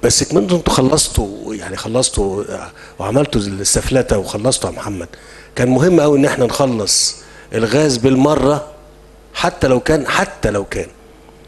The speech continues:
إن بالتنسيق مع شركات الغاز إن إحنا نعمل ده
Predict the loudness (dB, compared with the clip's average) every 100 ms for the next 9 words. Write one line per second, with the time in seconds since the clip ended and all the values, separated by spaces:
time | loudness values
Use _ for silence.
0 | -20 -20 -12 -6 -2 0 0 -4 0 0
1 | 2 0 0 -2 0 2 0 2 0 0
2 | -2 -4 -2 0 0 0 -2 -2 -2